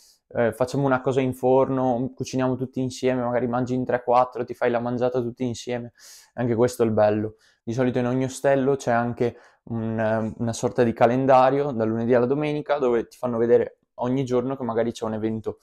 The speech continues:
Magari un giorno c'è il free dinner, eh, quindi vai là e fai la cena gratis, magari il giorno dopo c'è la festa in piscina, il giorno dopo c'è il beer pong, il giorno dopo c'è la serata a scacchi, quindi insomma ci sono tutte queste cose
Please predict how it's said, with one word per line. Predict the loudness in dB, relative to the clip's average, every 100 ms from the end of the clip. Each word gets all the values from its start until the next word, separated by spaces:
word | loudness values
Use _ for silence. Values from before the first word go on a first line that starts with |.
| _ _
Magari | -4 0
un | 2
giorno | 4 2 2
c'è | -2
il | -4
free | 0 0
dinner, | 0 0 -2 -2 -2 -4 _ _ _ _
eh, | -6 -4 -6
quindi | -6 -2
vai | 4 6
là | 8 6
e | 2
fai | -4 0
la | 0
cena | 0 -4
gratis, | 2 2 2 -2 -8 -8 -14 _ _
magari | -6 0 0
il | 2
giorno | 0
dopo | 2 2 2
c'è | -2
la |
festa | -2 -2 -6
in | -8
piscina, | -8 -10 -6 -4 -2 -4 -6
il |
giorno | -4 0
dopo | -2 -2
c'è | -4 -4
il |
beer | 0 -2 0
pong, | 0 2 0 -2
il | -6 _ _ _
giorno | -8 -2
dopo | 0 0
c'è | -4 -4
la | -4
serata | -2 -2 0
a | -2
scacchi, | -2 -4 -4 -10 -10
quindi | -6 -6 -6
insomma | -8 -8 -8
ci | -10
sono | -10 -6
tutte | -4 -2
queste | -4 -4 -6
cose | 0 2 2 -2